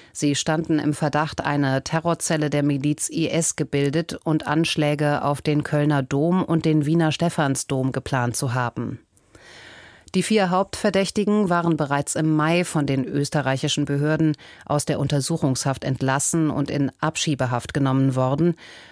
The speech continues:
Dort beging einer der Männer Suizid, die anderen drei wurden aus Österreich abgeschoben. Das Wetter.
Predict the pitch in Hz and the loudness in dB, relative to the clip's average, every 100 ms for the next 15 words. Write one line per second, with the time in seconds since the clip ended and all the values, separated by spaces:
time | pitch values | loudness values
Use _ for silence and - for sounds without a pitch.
0 | - 147 143 - 160 151 147 151 - 143 | -4 0 0 0 -2 0 2 2 0 0
1 | 147 139 139 143 143 139 127 123 - 175 | 2 2 2 2 2 2 0 0 -2 -2
2 | 175 - - - - - 156 147 165 156 | -4 -6 -16 -20 -20 -4 0 2 2 4
3 | 156 147 127 131 139 139 147 143 139 143 | 2 2 2 0 0 0 0 0 0 0
4 | - - 127 - 127 131 147 - - 120 | -2 -2 -2 -2 -2 -2 -2 -4 -4 -6
5 | - 90 71 85 - - - - - _ | -6 -6 -6 -8 -10 -20 -20 -20 -20 _
6 | _ _ _ _ - _ _ _ _ _ | _ _ _ _ -20 _ _ _ _ _
7 | - - - - - - - - - - | -20 -20 -20 -20 -20 -20 -20 -20 -20 -20
8 | - - - - - - 196 214 208 139 | -20 -20 -20 -20 -8 -2 0 2 0 0
9 | 104 | -2